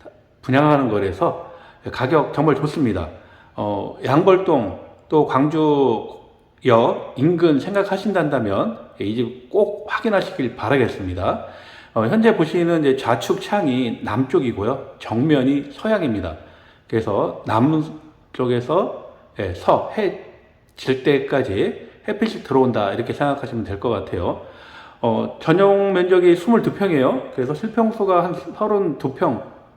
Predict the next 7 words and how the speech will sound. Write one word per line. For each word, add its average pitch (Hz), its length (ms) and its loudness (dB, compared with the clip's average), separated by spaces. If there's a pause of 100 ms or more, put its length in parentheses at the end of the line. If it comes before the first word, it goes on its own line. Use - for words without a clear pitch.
(160)
예, 107 300 -4
정도 135 280 2
나옵니다. 113 640 0
이 113 100 -4
집이 120 200 -4
좀 113 320 -2
널찍합니다. 131 1160 0